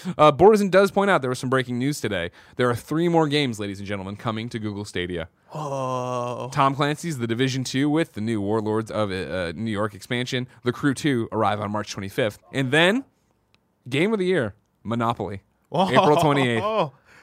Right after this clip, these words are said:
Speaker 2: The
Speaker 1: Monops!
Speaker 2: game you've been waiting for. By
Speaker 1: Can't
Speaker 2: the way,
Speaker 1: wait.
Speaker 2: I've been watching trailers for Blast Unleashed. This game doesn't look that bad.
Speaker 1: Oh, damn, really?
Speaker 2: Yeah, it's
Speaker 1: All
Speaker 2: like
Speaker 1: right.
Speaker 2: a Bandai Namco published, uh, M M O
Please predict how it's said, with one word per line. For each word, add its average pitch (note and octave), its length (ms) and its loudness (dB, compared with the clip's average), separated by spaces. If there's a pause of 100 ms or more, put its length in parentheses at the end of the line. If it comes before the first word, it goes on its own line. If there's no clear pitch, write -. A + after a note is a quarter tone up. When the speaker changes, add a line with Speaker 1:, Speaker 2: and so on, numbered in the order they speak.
Speaker 2:
The D3 120 -4
Speaker 1:
Monops! G#3 160 8
Speaker 2:
game A3 220 8
you've F3+ 100 4
been F#3+ 180 4
waiting F#3+ 300 0
for. A#2+ 260 -4 (180)
By F#3+ 100 2
Speaker 1:
Can't G#3+ 80 2
Speaker 2:
the G#3+ 40 2
way, G#3+ 140 4
Speaker 1:
wait. A#3+ 60 0
Speaker 2:
I've G#3+ 120 -2
been C4+ 160 -8
watching D#3+ 300 0
trailers C#3+ 320 -2
for D3 60 -8
Blast C3 260 -4
Unleashed. B2+ 340 -8 (400)
This - 80 -20
game G#3 140 -8
doesn't F#3 160 -4
look F3+ 80 -8
that F3 120 -8
bad. F3 220 -6 (240)
Speaker 1:
Oh, C#3+ 80 0
damn, G3+ 260 2
really? A#2+ 160 -2
Speaker 2:
Yeah, C#3 120 0
it's C#3+ 80 2
Speaker 1:
All G#3+ 60 -2
Speaker 2:
like D#3 100 0
Speaker 1:
right. C#3+ 100 -2
Speaker 2:
a D#3 140 -4
Bandai D3 260 -4
Namco C3+ 160 -4
published, B2+ 380 -6
uh, A#2+ 340 -2
M B2+ 140 -4
M B2 100 -4
O A#2 320 -2